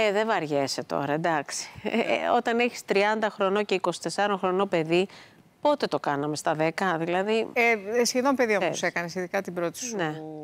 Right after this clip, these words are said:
Speaker 1: ναι.
Speaker 2: κόρη, την έκανες
Speaker 1: Ναι,
Speaker 2: πάρα
Speaker 1: ήθε-, ήθελα να κάνω παιδιά... Από, από μικρή.
Speaker 2: Περίμενε, δεν μου λες, γιατί θα σε ρώταγα σε λίγο,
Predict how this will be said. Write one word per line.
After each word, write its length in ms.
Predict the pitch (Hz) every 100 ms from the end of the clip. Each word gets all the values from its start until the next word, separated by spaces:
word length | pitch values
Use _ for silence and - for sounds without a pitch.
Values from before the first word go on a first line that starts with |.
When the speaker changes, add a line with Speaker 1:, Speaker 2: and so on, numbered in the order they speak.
| 156
Speaker 1:
ναι. 240 | 165 160 -
Speaker 2:
κόρη, 240 | 202 214
την 160 | 220 208
έκανες 200 | 208 214
Speaker 1:
Ναι, 60 |
Speaker 2:
πάρα 120 | 214
Speaker 1:
ήθε-, 220 | 214 233 220
ήθελα 340 | 233 220 185
να 80 | 175
κάνω 220 | 185 190
παιδιά... 800 | 190 185 202 208 202 196 190 190 _ _ _ _ _ _ _
Από, 360 | - 196 202 196
από 200 | 202 208
μικρή. 440 | 202 196 196 156 - - - -
Speaker 2:
Περίμενε, 500 | 262 277 247 185 190
δεν 200 | 240 277
μου 100 | 254
λες, 220 | 190 196
γιατί 160 | 240 -
θα 120 | 233
σε 100 | 233
ρώταγα 360 | 262 294 277
σε 240 | 240 226 381
λίγο, 280 | 202 185